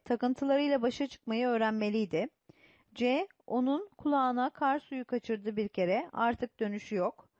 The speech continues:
D. Kuyumcudan çıkınca söylediklerim kulağına küpe oldu mu bilmem. Seçenekleri incelediğimizde yol boyunca hiç konuşmadı,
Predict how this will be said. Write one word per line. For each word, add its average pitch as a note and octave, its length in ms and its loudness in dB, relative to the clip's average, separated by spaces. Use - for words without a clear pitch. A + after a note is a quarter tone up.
D. B3+ 320 0
Kuyumcudan C4 680 0
çıkınca C#4+ 720 -2
söylediklerim A#3+ 840 0
kulağına B3 480 0
küpe - 260 -6
oldu A3+ 280 0
mu F4+ 160 -6
bilmem. G#3 400 0
Seçenekleri D4 680 0
incelediğimizde B3 920 0
yol D4+ 380 2
boyunca D4+ 440 0
hiç B3 260 -2
konuşmadı, C4 720 -2